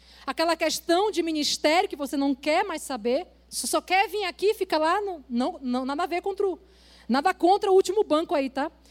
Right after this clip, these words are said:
Só quer ficar lá atrás, sem ser vista, que eu também gosto de sentar na turma da cozinha, né? É legal. <laughs> Tem dia que a gente quer sentar aqui, lá atrás. A gente aqui sente em casa, né?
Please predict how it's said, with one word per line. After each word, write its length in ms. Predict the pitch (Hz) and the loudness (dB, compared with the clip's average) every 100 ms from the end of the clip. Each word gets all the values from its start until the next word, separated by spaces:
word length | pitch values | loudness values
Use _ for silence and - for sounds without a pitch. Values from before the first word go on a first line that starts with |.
| - - | -20 -12
Só 260 | - 302 294 | -2 0 2
quer 240 | 330 415 | 2 2
ficar 320 | 403 - 349 | 0 -4 -2
lá 120 | 359 | -2
atrás, 760 | 339 294 294 349 466 - - - _ _ - | -2 0 2 2 0 -4 -16 -20 _ _ -8
sem 280 | - 349 392 | 0 2 2
ser 280 | 370 370 | 2 2
vista, 360 | 262 311 427 415 | 2 4 4 0
que 60 | 349 | -4
eu 60 | |
também 280 | 349 294 381 | -2 0 0
gosto 220 | 320 403 | 2 0
de 60 | - | -2
sentar 260 | 349 311 | -6 -4
na 80 | 294 | -4
turma 180 | 294 302 | -2 -4
da 100 | 269 | -4
cozinha, 380 | 269 226 254 233 | -6 -4 -2 -2
né? 160 | 240 269 | -6 -8
É 40 | |
legal. 420 | 233 240 220 214 - - - - - | -8 -6 -6 -6 -12 -20 -20 -20 -14
<laughs> 280 | 190 - 202 - _ - - - - _ _ _ _ - | -12 -12 -16 -18 _ -20 -16 -14 -16 _ _ _ _ -10
Tem 200 | 254 233 | -6 -4
dia 180 | 226 247 | -4 -4
que 80 | 262 | -4
a 40 | |
gente 180 | 269 - | -6 -6
quer 140 | 254 262 | -12 -10
sentar 460 | 262 247 233 254 | -12 -8 -6 -6
aqui, 300 | 226 - 247 | -8 -8 -6
lá 120 | 240 | -6
atrás. 360 | 214 240 240 - - - - - | -6 -8 -8 -12 -20 -20 -18 -6
A 180 | 262 269 | -2 0
gente 500 | - 294 330 - 320 | 2 2 2 2 -2
aqui 300 | 302 320 - | -2 -6 -6
sente 300 | - 311 285 | 0 0 2
em 120 | 415 | -2
casa, 480 | - 294 220 180 233 | -2 -4 -2 -6 -6
né? 260 | 214 262 | -2 0